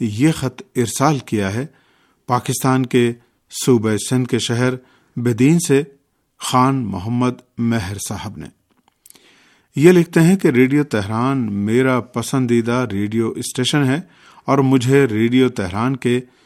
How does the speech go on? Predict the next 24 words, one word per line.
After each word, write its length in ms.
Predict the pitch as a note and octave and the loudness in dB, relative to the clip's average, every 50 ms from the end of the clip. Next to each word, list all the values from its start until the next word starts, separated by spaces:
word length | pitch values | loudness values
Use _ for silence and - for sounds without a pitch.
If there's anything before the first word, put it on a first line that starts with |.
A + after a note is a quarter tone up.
| _ _ - | _ _ -16
سبھی 460 | - - - - C3+ B2 A#2 D3 D#3 | -12 -6 -2 -2 0 0 2 2 2
پروگرام 640 | D#3 - A#2+ A2 A2 G#2+ A2+ C3+ B2 A2 A2 B2+ D3 - G2+ | 0 0 -4 -2 -2 -2 0 0 0 0 -2 -4 -6 -8 -8
بہت 320 | G2 A2 - - F3+ F3 - | -10 -8 -6 -6 -6 -4 -6
اچھے 220 | - - - A#2+ | -8 -6 -6 -8
لگتے 300 | G2 F2 - - - G2 | -8 -10 -12 -14 -18 -16
ہیں۔ 160 | E2+ D#2+ - - _ _ _ _ _ _ _ _ _ _ - - _ _ - - - - | -16 -16 -20 -20 _ _ _ _ _ _ _ _ _ _ -20 -20 _ _ -20 -14 -6 -6
اپنے 260 | C3+ B2 - D#3+ D#3 | -6 -2 2 2 2
بھانجے 420 | C3 G#2+ G#2+ C3 C#3 D3+ D3 D#3 D3+ | 2 2 0 0 0 2 0 0 0
کے 120 | D#3 D3 | 0 0
موبائل 520 | C3 A2+ G#2+ G2+ G2 G2 G#2 A2 B2+ C3 B2 - | 0 0 -2 -4 -4 -2 -2 0 0 -2 -4 -6
فون 280 | - - C3 D3+ D#3+ | -6 -4 -2 -2 -2
سے 200 | D3+ - C#3+ C#3+ - - _ _ _ _ _ _ _ _ - | 0 0 -2 -2 -2 -6 _ _ _ _ _ _ _ _ -6
آپ 280 | - A#2 A#2+ C3 B2+ - | -2 -2 -2 -2 -2 -4
کو 200 | - D3 C3+ C3+ C3 | -2 0 2 2 0
یہ 280 | A2+ G2+ G#2 B2 C#3+ | 0 -2 0 2 2
خط 320 | C#3+ - - A#2 A2+ - - _ - | 2 0 -4 -8 -10 -10 -14 _ -4
ارسال 400 | C3+ B2 A#2 - - G#2+ G2 F2+ | -4 -4 -4 -4 -4 -4 -4 -4
کر 220 | F2 - G#2 F2+ F2+ | -6 -10 -12 -10 -10
رہا 200 | F2 D#2+ - A#2 | -12 -12 -10 -10
ہوں۔ 140 | G#2+ F2 E2+ - _ _ _ _ _ _ _ _ _ _ _ _ _ _ _ _ - - | -10 -10 -12 -16 _ _ _ _ _ _ _ _ _ _ _ _ _ _ _ _ 0 2
پروگرام 420 | C#3+ C#3 C3 B2+ C3 C#3+ D#3 D3 | 4 6 6 6 4 4 2 2
بزم 280 | B2 A#2+ A2 A2 A#2 A2+ | 0 -2 -2 -2 -2 -2
دوستاں 400 | G2 G2+ G2 F#2 - - C3 B2+ | -2 -4 -6 -8 -4 -4 -2 0
میں 120 | A#2 B2 | 0 -2